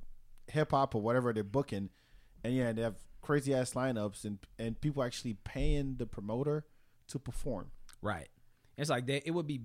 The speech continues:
Speaker 2: they would be better off just coming to Austin and trying to network all week than pay, waste their money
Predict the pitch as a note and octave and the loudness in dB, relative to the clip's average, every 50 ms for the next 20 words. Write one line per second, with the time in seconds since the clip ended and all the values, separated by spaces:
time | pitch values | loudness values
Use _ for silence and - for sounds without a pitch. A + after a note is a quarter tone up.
0 | G2 G2 B2+ D#3+ G3+ F3+ C#3+ B2+ A#2 G#2+ B2 B2+ B2 A#2+ A#2+ A#2+ A#2+ A#2 - - | -6 -2 0 2 2 2 2 0 -2 -2 -2 -2 -2 -2 -2 -2 -2 -2 -4 -6
1 | A2 G#2+ G#2+ A2 A2 G#2+ - - - _ _ _ _ _ _ _ _ _ _ - | -6 -6 -4 -4 -4 -4 -6 -8 -14 _ _ _ _ _ _ _ _ _ _ -8
2 | - C#3+ F3 G3 E3 C#3+ B2+ - G#2+ - G2+ G#2 G#2 G#2 - - G#2+ G#2 A2 A#2+ | -6 -4 -4 -4 -4 -4 -4 -4 -4 -4 -4 -4 -4 -6 -6 -6 -6 -4 -6 -6
3 | - _ _ _ _ _ _ _ - C3 A#2 A2+ A2 G#2+ G#2+ - - A#2+ - - | -8 _ _ _ _ _ _ _ -10 -8 -6 -4 -4 -6 -6 -8 -12 -10 -6 -4
4 | C#3+ B2+ C3 C3+ B2 A2 A2 A#2+ E3 - A#2+ A#2 G#2+ G2+ G2 - G2 G2 G2+ G2+ | -2 -2 -2 -2 -2 -4 -4 -4 -4 -6 -6 -6 -8 -6 -6 -6 -6 -4 -4 -4
5 | G2+ G#2 G#2 A2 G#2 - _ - G#2 G2 G#2 A2 G#2+ G#2 G#2+ G#2+ G2+ F#2 - _ | -4 -4 -6 -8 -10 -14 _ -18 -14 -10 -8 -8 -6 -6 -6 -8 -8 -10 -6 _
6 | - - C3 B2 B2+ B2+ B2+ A#2+ A#2 G2 F2 G2+ A2 A#2 B2+ B2+ - - A#2 G#2+ | 0 0 2 2 -2 -2 -2 -4 -4 -6 -6 -6 -4 -4 -4 -4 -4 -4 -4 -4
7 | G#2 G#2 G#2+ A#2+ C3 B2 A#2 A2+ G#2+ | -4 -4 -4 -2 -2 -2 -4 -4 -6